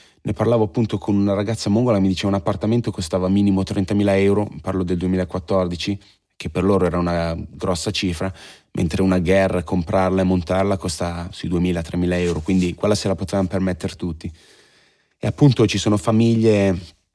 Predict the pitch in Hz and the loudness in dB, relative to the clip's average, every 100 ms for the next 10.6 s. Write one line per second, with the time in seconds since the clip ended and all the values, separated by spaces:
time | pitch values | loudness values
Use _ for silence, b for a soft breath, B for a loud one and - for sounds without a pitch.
0 | _ _ _ _ - - - 104 95 98 | _ _ _ _ -20 -16 -4 -2 -2 -4
1 | 92 98 92 - 110 85 87 82 85 82 | -4 -4 -6 -4 -2 -2 -2 -2 -2 -4
2 | 82 90 80 85 78 78 b b b 110 | -6 -8 -4 -2 -2 -4 b b b 0
3 | 117 151 151 139 - 127 - 113 98 95 | 4 4 4 2 0 0 2 2 2 2
4 | 92 - - 131 120 117 110 113 113 117 | 0 -2 -2 0 0 -2 -2 0 2 2
5 | 143 - 143 117 104 92 85 - - 110 | 0 0 2 4 4 2 -2 -6 -2 2
6 | 101 92 80 - - - 98 98 101 - | 2 2 0 -8 -16 -6 -4 -2 -4 0
7 | 98 101 98 101 92 101 95 92 85 78 | 0 0 -4 -4 -2 0 0 0 -2 -4
8 | 80 B B B 101 110 120 95 98 107 | -12 B B B 0 4 2 2 -2 -2
9 | 95 110 104 104 95 98 95 101 - - | -2 0 2 2 0 -2 -4 -4 -6 -6
10 | 107 - 127 123 - 131 | -6 -2 -2 -2 -4 -6